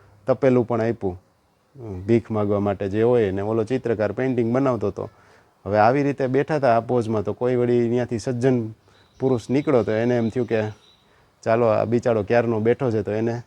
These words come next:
કંઈક આપ્યું, આપ્યું એક યુરો." સમજો ને ત્યારનું પ-, ચલણ યુરો છે, એટલે એક યુરો આપ્યું. એટલે પેઇન્ટિંગ ને બધું પૂરું થઈ ગયું.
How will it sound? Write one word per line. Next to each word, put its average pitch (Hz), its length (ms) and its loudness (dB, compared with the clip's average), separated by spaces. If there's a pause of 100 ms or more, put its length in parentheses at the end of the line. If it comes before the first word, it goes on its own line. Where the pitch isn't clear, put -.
કંઈક 120 180 -2 (720)
આપ્યું, 147 420 0
આપ્યું 135 360 0
એક 110 220 0 (220)
યુરો." 131 360 2
સમજો 139 320 -4
ને 160 120 0
ત્યારનું 123 400 -2
પ-, 113 300 -6
ચલણ 131 260 2
યુરો 123 340 2
છે, 101 140 -6
એટલે 101 180 -4
એક 113 200 -2
યુરો 120 220 0
આપ્યું. 135 380 -2 (760)
એટલે 95 260 -2 (960)
પેઇન્ટિંગ 123 400 0
ને 113 80 2
બધું 120 260 4
પૂરું 151 280 0
થઈ 110 160 -2
ગયું. 113 240 -2